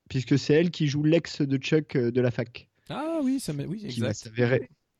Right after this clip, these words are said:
Speaker 1: et oui, et qui va s'avérer en fait être une méchante, euh, epsi-, espionne du Ring. Enfin, de, voilà,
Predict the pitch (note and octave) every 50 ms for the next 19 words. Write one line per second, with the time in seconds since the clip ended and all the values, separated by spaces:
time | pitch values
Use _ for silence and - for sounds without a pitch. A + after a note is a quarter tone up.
0 | _ _ _ - F3+ G3 G#3 G#3+ G3 F3 F3 F3+ F3 F3 F3 D#3+ C3+ A#2+ A#2+ A#2+
1 | - C#3+ C3 B2+ A#2+ - C3+ B2 B2+ B2 C3 D#3 D3+ A2+ G#2+ - C#3 C3+ C3 -
2 | G#2 F#2+ - - A#2+ A2 G#2 F#2+ F#2 F#2 G2+ A#2 A2 - - C#3+ C#3 C3 - A2+
3 | G2+ F#2+ D#2 - A2 A2+ - - C#3 B2 - - B2 A2 - - - C3 B2+ C3
4 | A#2 G#2 G2+ G2 F#2+ F#2 F#2 F#2+ C3+ D#3+ F3 F3 E3 E3+ - - - - - -
5 | - - - - G#2 G2+ G2+ G2+ F#2+ F#2 F2+ F#2+ G2+ A#2+ D#3